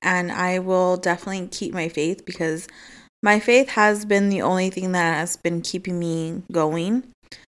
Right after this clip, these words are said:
Obviously, also my family, but for sure my faith, 'cause I pray to him and I give all my worries to him so I don't have to bear them.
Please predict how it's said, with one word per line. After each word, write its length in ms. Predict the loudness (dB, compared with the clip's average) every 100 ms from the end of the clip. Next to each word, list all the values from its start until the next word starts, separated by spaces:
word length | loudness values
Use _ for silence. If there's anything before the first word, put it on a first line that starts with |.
| _ _ 4
Obviously, 640 | 6 6 6 4 4 2 2
also 300 | 2 0 0
my 180 | 0
family, 460 | 2 2 2 0 0
but 420 | 2 2 2 0 -12 _ _ -8
for 180 | -4
sure 220 | -2 -2 0
my 180 | 0
faith, 320 | 0 0 0 -2
'cause 320 | -6 -8 -10 -18 -20 -20 -20 _ _ -4
I 100 | -2
pray 240 | 2 2
to 140 | 4 2
him 380 | 2 2 0 -2
and 400 | 0 0 -2 -4
I 640 | -2 0 0 -2 -4 -6 -12 _ _ _ _ _ _ _ _ _ _ _ -6
give 300 | 2 4 4
all 220 | 2 4
my 220 | 4 2
worries 500 | 2 4 4 4 2
to 100 | 0
him 480 | 0 2 2 0 0
so 220 | -4 -6 -2
I 180 | 0 0
don't 240 | -2 -8
have 180 | -10 -10
to 200 | -6 -4
bear 320 | -2 0 0
them. 380 | 2 2 2 0